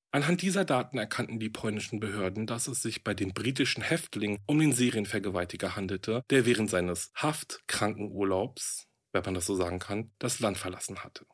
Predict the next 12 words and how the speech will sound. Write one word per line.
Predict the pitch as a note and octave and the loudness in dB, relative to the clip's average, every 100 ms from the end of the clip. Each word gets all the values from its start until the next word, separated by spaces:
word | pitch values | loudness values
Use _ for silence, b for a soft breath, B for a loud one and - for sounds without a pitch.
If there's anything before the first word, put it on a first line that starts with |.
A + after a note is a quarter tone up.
| _ _ _ _ - | _ _ _ _ -12
Scotland | - F3 F3 F3+ D#3 | -4 -2 0 0 2
Yard | A#2 A2 - - | 0 0 -6 -14
verglich | - - A2 A2+ G#2 | -6 -4 -2 -2 -4
die | G#2+ G2 | -4 0
D-N-A-Probe | G2 F#2+ G#2 G#2+ - G2 | 0 0 -2 -2 -2 -2
von | F#2 G2 | -2 -4
Konowski | G2+ A2 G#2+ - - A#2+ | -2 -2 0 -2 -2 -2
mit | A#2+ B2 | -2 -2
der | |
D | A2+ A#2 | -2 0
N | G#2+ - | -2 0
A | A#2 G2 | 2 2